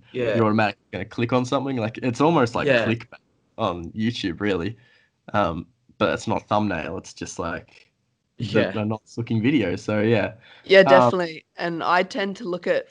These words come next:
Speaker 3: uh, cubography with, like, like, green backgrounds, more, like, with, like, nature. That really appeals to me
Speaker 2: Mm.
Speaker 3: more than just, like, you know, just the average photo on, like, a white piece of paper or whatever. Like,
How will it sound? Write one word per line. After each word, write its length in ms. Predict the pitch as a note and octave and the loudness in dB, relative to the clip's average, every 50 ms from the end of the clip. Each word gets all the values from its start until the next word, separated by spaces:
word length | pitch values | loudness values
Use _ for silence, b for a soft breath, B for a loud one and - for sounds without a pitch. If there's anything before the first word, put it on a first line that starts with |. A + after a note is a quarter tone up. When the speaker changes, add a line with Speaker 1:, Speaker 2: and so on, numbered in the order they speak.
| _ - | _ -4
Speaker 3:
uh, 240 | - E3+ E3 D#3 D3 - | 0 0 0 0 -2 -6
cubography 640 | - - F3 D#3+ D#3+ D#3+ D#3+ E3+ F3+ - D#3+ D#3+ D#3 | -4 -4 -2 0 0 0 0 -2 -6 -6 -6 -6 -4
with, 240 | D3+ D#3+ D#3 - - | -4 -6 -6 -4 -2
like, 340 | D#3 D#3 - - - - _ _ | -2 -2 -2 -6 -12 -20 _ _
like, 180 | - D3+ - - _ _ _ | -4 -4 -4 -6 _ _ _
green 440 | - E3 D#3+ E3 E3 E3 E3+ E3 D#3 | -8 -2 -2 0 0 0 -2 -4 -2
backgrounds, 540 | - - - - - - - F3 F#3+ G3 F#3 _ | -2 -2 -2 -4 -8 -10 -8 -6 -6 -8 -8 _
more, 140 | E3 E3+ E3+ | -4 -2 0
like, 320 | E3+ E3 E3 D#3+ D3+ - b b b b b | 2 2 2 0 -2 -6 b b b b b
with, 160 | E3+ E3+ - | -8 -4 -2
like, 160 | E3 D#3 C3+ | -2 -2 -2
nature. 580 | D#3 D#3 D#3+ D#3+ D#3+ D#3 - - G3 G#3 A3 G#3+ - _ _ - - | -2 -4 -2 -2 -4 -4 -2 -2 0 -2 -2 -6 -12 _ _ -4 2
That 240 | E3+ F3 E3+ - - | 4 4 4 4 0
really 440 | E3 E3+ E3 E3+ F3+ F3+ F3 F3 E3+ | -8 -8 -4 0 0 2 2 2 0
appeals 360 | E3 E3+ - E3+ E3 D#3+ - | -2 -4 -4 -6 -6 -6 -6
to 80 | - D3 | -4 -2
me 140 | D#3+ E3 D#3 | -2 0 0
Speaker 2:
Mm. 60 | E3 | -2
Speaker 3:
more 180 | D#3+ D#3+ D#3+ E3 | -2 -2 -2 -2
than 180 | D#3 E3 D#3+ D3+ | -2 -2 -4 -4
just, 200 | D#3 D#3+ - - | -8 -10 -4 -2
like, 300 | E3 D#3 D3+ - - b b b b b b b | -2 -2 -2 -4 -10 b b b b b b b
you 100 | - F3 | -6 0
know, 160 | F3 E3+ D#3+ D#3+ | 0 2 2 0
just 420 | D#3 - D#3+ - - - - _ | -2 -4 -8 -10 -10 -18 -20 _
the 160 | - E3+ - - | 0 0 2 2
average 340 | E3+ E3 E3 E3 E3 D#3+ - | 2 0 2 -2 -4 -6 -6
photo 400 | - - E3 D#3+ D#3+ D#3+ D#3 D3 | -4 -2 0 0 2 0 0 0
on, 140 | D3+ D#3 D3+ | -2 -2 -4
like, 260 | D3+ D3+ D3 - - - | -6 -8 -10 -12 -12 -4
a 60 | - D#3+ | -4 -4
white 300 | D3+ C#3+ D3+ D3+ D3 - | 0 2 2 2 0 -2
piece 220 | - D3+ D3 - | -6 -10 -10 -10
of 60 | C#3+ - | -12 -8
paper 260 | - C#3 C#3+ C#3+ D3 | -6 -6 -6 -4 -6
or 100 | C#3 C#3 | -6 -4
whatever. 280 | C#3 C#3+ C#3+ C#3 C#3 C3+ | -4 -2 -2 -2 -4 -4
Like, 220 | C3 C#3 B2+ - | -4 -4 -6 -6